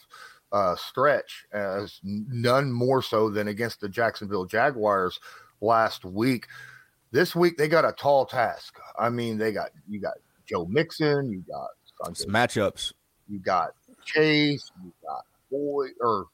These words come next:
Speaker 1: yeah, you got all these
Speaker 2: Higgins, yeah,
Speaker 1: Hig-
Speaker 2: Higgins, Boyd,
Speaker 1: Yeah,
Speaker 2: Chase,
Speaker 1: you got
Speaker 2: yep.
Speaker 1: all these boys.
Speaker 2: The
Speaker 1: What
Speaker 2: tight end's been playing good ball too. Hurst,
Speaker 1: Oh,
Speaker 2: Hurst,
Speaker 1: yeah.
Speaker 2: Hurst been playing good ball.
Speaker 1: Yeah, he has. I mean, the, the,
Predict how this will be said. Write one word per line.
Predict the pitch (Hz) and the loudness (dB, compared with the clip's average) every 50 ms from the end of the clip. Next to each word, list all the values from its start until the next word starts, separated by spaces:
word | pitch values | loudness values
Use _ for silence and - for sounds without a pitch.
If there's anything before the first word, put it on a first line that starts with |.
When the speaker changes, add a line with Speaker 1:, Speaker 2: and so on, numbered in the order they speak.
| _ - | _ -6
Speaker 1:
yeah, | 117 117 101 78 - - _ - - - - - - _ - | -2 -2 -2 -2 -4 -8 _ -20 -20 -20 -20 -20 -20 _ -4
you | 135 147 | -4 2
got | 139 165 139 117 - | 4 4 4 4 4
all | 143 175 202 202 185 | 4 6 6 4 4
these | 180 165 | 2 2
Speaker 2:
Higgins, | 123 127 113 127 127 123 123 120 - - - - | 2 2 4 2 2 0 -2 -4 -6 -8 -6 0
yeah, | 101 104 175 | 2 4 4
Speaker 1:
Hig- | 175 98 | 4 4
Speaker 2:
Higgins, | 117 123 135 113 123 123 123 104 | 2 2 2 2 0 0 0 -2
Boyd, | 98 92 117 123 127 127 131 123 120 123 | 0 2 4 6 6 6 6 4 4 4
Speaker 1:
Yeah, | 143 147 143 139 139 131 123 | 4 4 4 6 6 4 4
Speaker 2:
Chase, | 117 127 | 2 0
Speaker 1:
you | 160 | 0
got | 151 143 113 | 0 2 2
Speaker 2:
yep. | 110 117 - | 2 2 2
Speaker 1:
all | 147 165 190 202 208 202 185 | 4 4 6 6 6 4 2
these | 156 143 131 117 95 | 0 -4 -6 -6 -8
boys. | 98 107 110 110 110 107 107 104 95 - _ _ - - - _ _ _ _ _ _ _ _ _ _ _ _ _ _ _ - - | -8 -8 -4 0 0 0 0 0 -4 -10 _ _ -20 -20 -20 _ _ _ _ _ _ _ _ _ _ _ _ _ _ _ -20 -18
Speaker 2:
The | 113 120 113 110 135 | -16 -12 -2 -2 0
Speaker 1:
What | 127 | 4
Speaker 2:
tight | 156 220 254 170 165 | 4 4 4 4 2
end's | 196 214 202 165 | 2 2 2 2
been | 156 165 147 | 2 2 2
playing | - 147 143 143 143 139 | 2 2 2 2 2 2
good | 151 147 131 | 2 2 4
ball | 147 143 135 | 4 4 4
too. | - - 170 143 | 4 4 4 4
Hurst, | 131 147 160 131 - - | 6 6 4 4 2 2
Speaker 1:
Oh, | 151 175 202 202 | 4 4 6 6
Speaker 2:
Hurst, | - 139 135 110 123 | 4 4 2 0 0
Speaker 1:
yeah. | 127 139 151 165 | 2 4 6 6
Speaker 2:
Hurst | 180 185 185 | 6 4 4
been | 185 180 | 4 6
playing | 180 170 139 131 127 | 6 6 4 4 4
good | 123 131 120 | 2 2 4
ball. | 131 131 123 110 | 4 4 4 2
Speaker 1:
Yeah, | 113 123 139 151 160 160 151 | 2 2 4 4 6 6 4
he | 139 131 | 4 2
has. | 127 139 156 165 156 139 110 - - | 2 4 4 4 4 2 0 -2 -6
I | 113 | -8
mean, | 131 135 127 123 | -8 -6 -4 -4
the, | 135 143 | -4 -6
the, | 127 139 | -6 -8